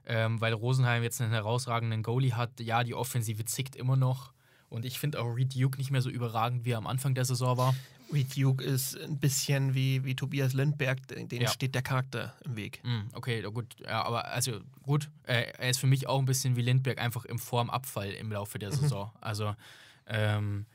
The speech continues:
Speaker 1: die sind überragend gestartet und ich kann mich erinnern, dass wir am Anfang der Spielzeit oder so nach dem ersten Saisonviertel mal gefragt haben, wer ist eigentlich der Beste, Jogen, Lindberg oder,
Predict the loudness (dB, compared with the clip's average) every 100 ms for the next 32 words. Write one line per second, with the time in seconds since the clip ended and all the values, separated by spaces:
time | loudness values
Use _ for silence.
0 | _ _ _ _ -4 0 2 2 0 0
1 | 2 2 0 -4 0 2 2 0 0 0
2 | -2 -2 -2 0 2 0 -2 -4 -2 -4
3 | -2 -2 -2 -2 -2 0 2 0 0 -2
4 | -2 -2 -2 -4 -6 -4 -4 -2 -4 -2
5 | -2 -2 -4 -2 -4 -2 -4 0 -2 0
6 | -2 -2 -2 -6 -4 -4 -2 -2 -2 -2
7 | 0 0 0 0 0 0 -2 -4 -4 -8
8 | -6 -2 -2 -2 -4